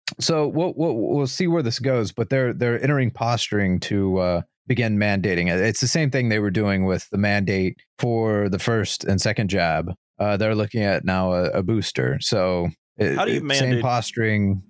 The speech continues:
Speaker 1: they'll probably
Speaker 2: But
Speaker 1: mandate it.
Speaker 2: but how do you man-, no, no, th-, th-, but th-, this goes back to the point I was, I was asking earlier. How do you mandate it when you have a product that's not any different? You, you tried to mandate the first one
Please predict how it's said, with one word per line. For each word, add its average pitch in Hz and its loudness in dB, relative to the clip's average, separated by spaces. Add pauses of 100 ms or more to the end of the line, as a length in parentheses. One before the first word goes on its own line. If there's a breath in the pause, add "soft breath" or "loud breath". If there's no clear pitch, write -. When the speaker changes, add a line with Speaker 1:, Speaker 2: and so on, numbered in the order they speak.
Speaker 1:
they'll 98 2
probably 90 -2
Speaker 2:
But 78 2
Speaker 1:
mandate 80 0
it. 76 0 (180)
Speaker 2:
but 143 -2
how 175 0
do 240 -2
you 226 -2
man-, 143 -2
no, 135 0
no, 117 0
th-, - -8
th-, 113 0
but 131 -4
th-, 143 0
this 151 -2
goes 135 -2
back 120 0
to 120 -2
the 98 -4
point 117 -2
I 104 2
was, 98 -2
I 101 0
was 95 0
asking 101 0
earlier. 107 0
How 147 -2
do 180 0
you 202 -4
mandate 117 2
it 95 0
when 98 0 (140)
you 101 0
have 95 -2 (220)
a 104 2
product 120 -2
that's 107 -2
not 113 0
any 101 -4
different? 101 -2 (160)
You, 113 2
you 113 0
tried 160 -2
to 139 -4
mandate 117 0
the 98 -10
first 123 -2
one 87 0